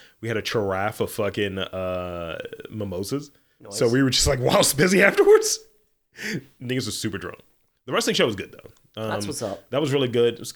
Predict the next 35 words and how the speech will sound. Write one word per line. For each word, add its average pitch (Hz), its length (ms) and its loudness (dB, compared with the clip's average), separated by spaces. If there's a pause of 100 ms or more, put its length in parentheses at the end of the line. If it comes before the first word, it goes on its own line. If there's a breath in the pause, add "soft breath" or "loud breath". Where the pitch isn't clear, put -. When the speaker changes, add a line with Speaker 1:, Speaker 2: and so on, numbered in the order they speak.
Speaker 1:
it - 60 -2
was 220 80 -2
a 226 60 -2
whole, 277 340 0
it 359 60 -10
was 339 120 -12
a - 40 -12
good, 359 180 -2
it - 140 -20
was 262 80 -10
a - 40 -14
good 349 120 -6
trip. - 280 -6 (140)
I - 40 -6
liked 233 180 0
Speaker 2:
Good. 156 240 0
Speaker 1:
it. 95 60 -16 (160)
It 165 40 -8
didn't 208 160 -2
have 202 160 0
any, 202 380 -2
any 196 140 -2
complaints 185 360 -4
with 127 120 0
it. - 20 2
It - 20 2
was 180 100 -2
just - 140 -6
fucking - 280 -12
hot, - 460 -6
dude. 80 400 -16
Speaker 2:
Yeah, 107 80 -10
Speaker 1:
And - 280 -4
Speaker 2:
it's 90 80 -12
Texas. - 480 -10